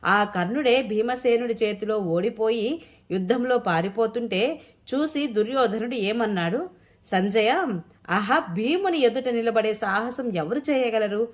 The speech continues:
యముని ఇంటికి వెళ్ళి ఎవరైనా తిరిగి రావడం సంభవం, కానీ భీమసేనుడి ఎదుటికి వెళ్ళి ఎవరూ వెనక్కి తిరిగి రారేరు.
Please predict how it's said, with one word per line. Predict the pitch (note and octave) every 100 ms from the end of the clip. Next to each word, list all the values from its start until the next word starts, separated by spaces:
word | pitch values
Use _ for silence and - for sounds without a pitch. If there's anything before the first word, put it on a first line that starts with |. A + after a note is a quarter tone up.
| - _ _ -
యముని | E3 G3 B3+ D#4+
ఇంటికి | D4 C#4 C4 B3
వెళ్ళి | A3 B3 A#3+ C4
ఎవరైనా | F3 G#3 A#3+ B3
తిరిగి | A#3 G3 A3+
రావడం | A#3 G#3 G#3 A3
సంభవం, | - E3+ G3+ A3+ A3
కానీ | G3 G3 A#3 F4+ - _ _ _ _ _
భీమసేనుడి | E3 A3+ D#4 E4 D#4+ D4+ C#4
ఎదుటికి | A#3 A#3 B3
వెళ్ళి | A#3 A#3 A#3
ఎవరూ | F3+ A#3 D4
వెనక్కి | G#3+ F#3+ G#3+ A#3+
తిరిగి | G3 F#3 A3+
రారేరు. | F#3+ F#3 F3 D#3